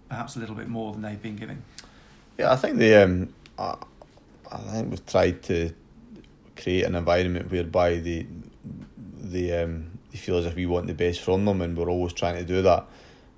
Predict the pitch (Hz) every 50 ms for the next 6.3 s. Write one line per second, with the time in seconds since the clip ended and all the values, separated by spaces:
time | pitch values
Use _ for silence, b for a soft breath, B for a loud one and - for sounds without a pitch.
0 | - - 92 87 85 85 85 80 82 87 69 - 85 85 87 90 87 85 82 -
1 | - - - - - - - - - - - - - - - - - 90 92 92
2 | 87 82 85 85 82 80 87 87 92 92 90 85 80 82 82 - - 85 82 82
3 | 82 80 85 90 95 95 90 85 82 87 87 82 82 87 90 87 - 92 92 98
4 | 101 - - 80 80 87 82 - - 85 - - - 87 - 117 120 - - -
5 | 110 101 - 98 85 90 87 - - - - 90 87 85 - 90 85 - 90 87
6 | 85 85 90 87 87 87